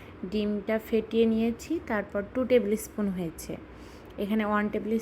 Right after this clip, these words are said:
স্পুন তেল দিয়ে দিয়েছি। সব শুকনো উপকরণগুলো মিশানো হয়ে গেলে ওয়ান টেবিল স্পুন তেল এবং টু টেবিল স্পুন ডিম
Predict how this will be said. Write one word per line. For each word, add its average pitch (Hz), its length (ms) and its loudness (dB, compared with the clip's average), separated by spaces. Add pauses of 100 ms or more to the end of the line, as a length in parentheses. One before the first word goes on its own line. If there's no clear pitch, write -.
স্পুন 226 240 2 (140)
তেল 233 160 8 (100)
দিয়ে 233 220 4
দিয়েছি। 240 460 0 (3750)
সব 269 140 0 (100)
শুকনো 262 280 0 (100)
উপকরণগুলো 247 580 4 (120)
মিশানো 233 380 2 (100)
হয়ে 226 260 4
গেলে 226 200 4 (460)
ওয়ান 196 200 -4
টেবিল 202 180 0 (100)
স্পুন 214 220 0 (280)
তেল 220 360 8 (540)
এবং 190 140 -2 (140)
টু 214 80 0 (100)
টেবিল 202 220 2 (140)
স্পুন 196 360 -4 (680)
ডিম 220 300 6